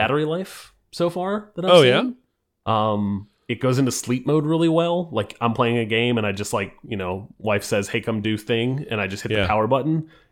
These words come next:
Speaker 1: and it sleep modes the game, and then an hour later, I come back and hit the power button, and the game is just, like, at the pause screen,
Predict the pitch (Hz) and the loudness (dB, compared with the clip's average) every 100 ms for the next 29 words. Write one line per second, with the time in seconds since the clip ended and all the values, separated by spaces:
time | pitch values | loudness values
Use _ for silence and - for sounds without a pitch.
0 | - 110 - - 123 123 123 117 104 104 | -6 -6 -4 -2 -2 2 0 0 -4 -4
1 | 107 113 139 160 120 107 107 104 104 - | 0 0 0 -4 -4 -2 0 0 -2 -6
2 | 113 107 110 107 110 117 110 110 123 113 | -4 0 2 2 0 0 -2 -2 0 0
3 | 113 107 120 - 104 110 120 120 131 104 | -2 -6 -8 -6 0 0 0 0 -2 -2
4 | 101 - 101 95 107 101 92 101 - 101 | -4 -8 -8 -4 -2 -4 -6 -8 -6 -6
5 | 101 - 117 95 - 90 80 | -6 -6 -4 -4 -6 -12 -12